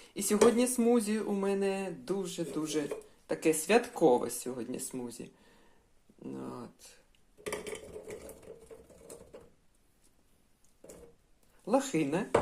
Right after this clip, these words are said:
Так, і сьогодні не буду додавати кефір. Ні, сьогодні буде щось інше.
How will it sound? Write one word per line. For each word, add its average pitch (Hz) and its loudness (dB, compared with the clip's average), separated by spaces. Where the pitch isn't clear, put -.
Так, - -10
і 180 -4
сьогодні 214 4
не 240 4
буду 175 2
додавати 202 2
кефір. - -4
Ні, 185 2
сьогодні 226 2
буде 185 2
щось - -4
інше. 113 -8